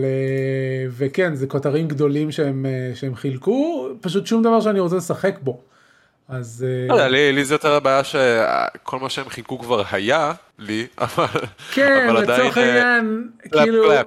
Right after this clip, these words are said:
Speaker 2: אתה יודע.
Speaker 1: ביושוק קולקשן, זה לא באמת משהו שאני אחזור לגעת בו אי פעם.
Speaker 2: כן.
Speaker 1: אה, דברים
Speaker 2: אבל
Speaker 1: כאלה.
Speaker 2: אתה יודע, זה, זה מהדברים שכן, אה, אה, אני, אני חייב להגיד שכן עשיתי לזה,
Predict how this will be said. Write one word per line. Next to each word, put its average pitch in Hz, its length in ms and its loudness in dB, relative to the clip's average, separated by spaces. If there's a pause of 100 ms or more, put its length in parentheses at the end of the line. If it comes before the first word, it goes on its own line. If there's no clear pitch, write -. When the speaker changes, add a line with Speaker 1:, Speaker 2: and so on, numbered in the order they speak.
(100)
Speaker 2:
אתה - 80 -6
יודע. 113 320 0 (120)
Speaker 1:
ביושוק 226 640 2
קולקשן, 160 1080 0
זה 403 420 -4
לא 427 320 2
באמת 226 120 4
משהו 190 140 2
שאני 170 260 0
אחזור 170 380 2
לגעת 151 480 2
בו 143 180 0
אי 147 260 0
פעם. 123 560 -4 (840)
Speaker 2:
כן. 104 180 -10 (340)
Speaker 1:
אה, 208 260 -8
דברים 165 260 -2
Speaker 2:
אבל 151 120 0
Speaker 1:
כאלה. - 40 -8
Speaker 2:
אתה 392 180 0
יודע, 311 220 4
זה, 156 400 2
זה 147 140 -2
מהדברים 165 480 0
שכן, 156 480 -2
אה, 120 520 2 (160)
אה, 104 340 0 (220)
אני, 127 180 -2
אני 127 160 -4
חייב 151 260 2
להגיד 151 260 -2
שכן 143 400 -4 (140)
עשיתי 156 460 -4
לזה, 110 720 -2